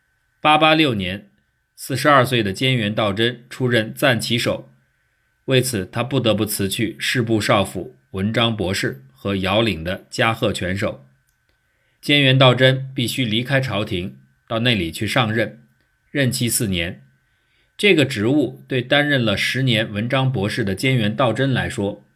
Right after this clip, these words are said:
不能说是升迁。在他被任命后不久的家庭聚会上，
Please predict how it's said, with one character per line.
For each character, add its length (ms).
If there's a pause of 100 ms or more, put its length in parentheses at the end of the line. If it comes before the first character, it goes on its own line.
不 120
能 160
说 240
是 160
升 260
迁。 380 (540)
在 160
他 100
被 200
任 180
命 180
后 180
不 180
久 180
的 200
家 300
庭 220
聚 140
会 180
上， 340